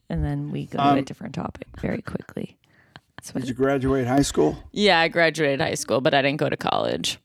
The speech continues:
Speaker 2: Did you do drugs during high school?
Speaker 3: No.
Speaker 2: Just say no.
Speaker 3: I tried
Speaker 2: No?
Speaker 1: Oh, oh, now you wanna be a dad? <laughs> Now you wanna check
Speaker 3: Just
Speaker 1: it?
Speaker 3: say no.
Speaker 2: Actually, no, that was your dad. What? Say,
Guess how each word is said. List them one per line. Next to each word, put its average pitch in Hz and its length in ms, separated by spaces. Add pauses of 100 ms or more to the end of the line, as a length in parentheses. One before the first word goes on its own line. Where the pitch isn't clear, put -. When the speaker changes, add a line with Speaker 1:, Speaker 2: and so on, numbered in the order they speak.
(720)
Speaker 2:
Did 101 100
you 107 60
do 127 180
drugs 120 380
during 143 240
high 143 160
school? 147 380 (220)
Speaker 3:
No. 156 280
Speaker 2:
Just 147 200
say 135 120
no. 131 460 (100)
Speaker 3:
I 185 160
tried 254 300
Speaker 2:
No? - 80
Speaker 1:
Oh, 226 360 (100)
oh, 233 220
now 233 340
you 247 140
wanna 302 160
be 320 140
a - 20
dad? 415 440 (180)
<laughs> - 100 (880)
Now - 200
you 277 140
wanna 294 300
check - 200
Speaker 3:
Just 180 380
Speaker 1:
it? - 20
Speaker 3:
say 185 300
no. 180 420
Speaker 2:
Actually, 170 300
no, 165 160
that 156 80
was 147 100
your 131 120
dad. 135 340
What? 120 180 (180)
Say, 110 260